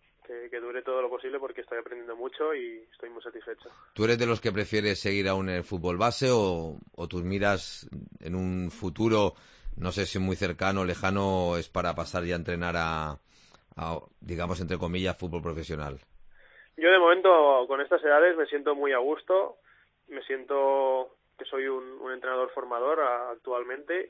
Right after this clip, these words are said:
Speaker 1: Sí que me gustaría pasar por las diferentes edades también para, para tener un, un aprendizaje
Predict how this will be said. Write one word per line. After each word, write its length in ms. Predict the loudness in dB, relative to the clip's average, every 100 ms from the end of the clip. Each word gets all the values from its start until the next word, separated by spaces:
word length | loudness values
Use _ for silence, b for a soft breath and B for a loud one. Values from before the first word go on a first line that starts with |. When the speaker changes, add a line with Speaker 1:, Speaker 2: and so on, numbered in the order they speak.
| -8
Speaker 1:
Sí 80 | -2
que 80 |
me 80 | 0
gustaría 340 | 0 2 2 2
pasar 400 | 2 2 0 -2 b b b b -6
por 200 | -6 -4
las 220 | -2 -2
diferentes 400 | -4 -6 -6 -4
edades 340 | 2 4 2 0
también 280 | -8 -8 -4
para, 560 | -2 0 -2 -4 -8 -12 b b _
para 160 | -8 -6
tener 300 | -4 -4 -4
un, 140 | -8 -10 -16
un 140 | -8 -8
aprendizaje 580 | -6 -10 -6 -8 -6